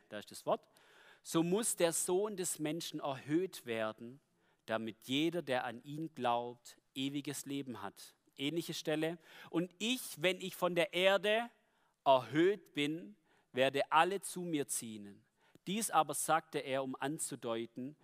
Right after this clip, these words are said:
welches Todes er sterben wird.“ Der erhöhte Gott. Nicht auf diese epische Art und Weise, wie wir es in diesem Psalm lesen.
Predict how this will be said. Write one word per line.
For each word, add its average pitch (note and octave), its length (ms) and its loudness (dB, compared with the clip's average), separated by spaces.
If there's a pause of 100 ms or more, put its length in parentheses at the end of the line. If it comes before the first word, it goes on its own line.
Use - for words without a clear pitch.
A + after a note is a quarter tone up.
(240)
welches C#3+ 580 0
Todes C3 720 -4 (460)
er B2 100 -2
sterben A#2 520 -4
wird.“ - 400 -16 (3250)
Der B2 120 2
erhöhte B2 520 -4
Gott. - 480 -12 (1600)
Nicht F#3+ 280 0
auf E3+ 160 2
diese D3+ 540 0 (1120)
epische E3+ 640 0
Art C3 240 6
und B2+ 140 -6
Weise, B2 320 0
wie B2 140 -6
wir B2 80 -2
es - 80 -6
in A#2+ 160 -6
diesem A2+ 260 -6
Psalm D3 460 0
lesen. G#2+ 500 -8